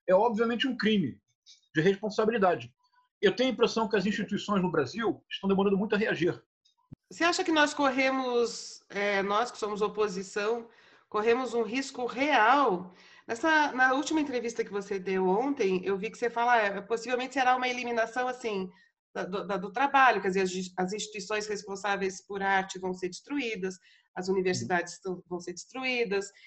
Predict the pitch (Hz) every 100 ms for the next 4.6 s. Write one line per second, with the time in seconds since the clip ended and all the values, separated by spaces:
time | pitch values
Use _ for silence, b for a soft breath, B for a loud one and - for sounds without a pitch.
0 | b 185 185 185 202 208 208 208 196 196
1 | 185 180 254 277 247 247 190 180 175 175
2 | 185 180 180 180 185 185 196 202 220 240
3 | 185 185 185 208 214 233 226 240 262 196
4 | 208 220 269 254 - 247